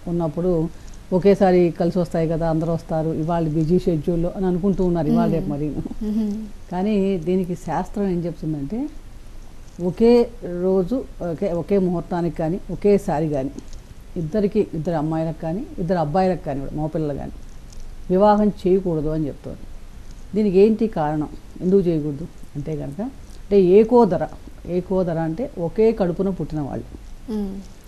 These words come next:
Speaker 1: సపోజ్ ఒక తల్లికి, తల్లిదండ్రులకి ఇద్దరు పుడతారు కదా, ఒకే తల్లికి పుట్టిన వాళ్ళు ఇద్దరు పిల్లలు ఉంటే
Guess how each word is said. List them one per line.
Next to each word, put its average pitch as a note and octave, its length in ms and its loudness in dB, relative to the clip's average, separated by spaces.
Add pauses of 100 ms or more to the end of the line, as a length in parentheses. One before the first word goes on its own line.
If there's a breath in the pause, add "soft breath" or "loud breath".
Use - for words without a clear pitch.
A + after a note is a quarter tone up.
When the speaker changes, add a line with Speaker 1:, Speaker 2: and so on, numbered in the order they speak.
(140)
Speaker 1:
సపోజ్ D#3+ 240 -2
ఒక E3 140 0
తల్లికి, E3+ 420 2
తల్లిదండ్రులకి E3 420 -2
ఇద్దరు E3 160 0
పుడతారు D#3 300 -4
కదా, E3 200 -2
ఒకే E3 320 -4
తల్లికి D#3 460 -4
పుట్టిన D3+ 280 -4
వాళ్ళు D3+ 240 -2
ఇద్దరు D3 160 -4
పిల్లలు D#3 260 -2
ఉంటే E3 300 -6